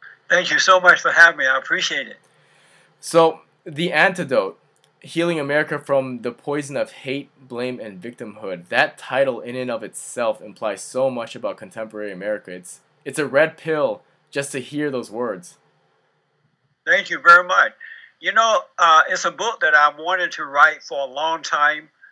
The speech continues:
Speaker 1: And in the past, the publishers that I've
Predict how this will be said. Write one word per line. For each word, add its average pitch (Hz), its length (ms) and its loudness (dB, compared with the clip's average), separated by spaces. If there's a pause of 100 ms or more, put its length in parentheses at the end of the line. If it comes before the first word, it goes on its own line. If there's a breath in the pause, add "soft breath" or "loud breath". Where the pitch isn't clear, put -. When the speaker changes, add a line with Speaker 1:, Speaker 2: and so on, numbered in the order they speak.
(400 soft breath)
Speaker 1:
And 160 460 0
in 175 160 -8
the 165 80 0
past, 185 600 6
the 151 80 -10
publishers 175 720 -2 (480)
that 151 100 -2
I've 151 240 4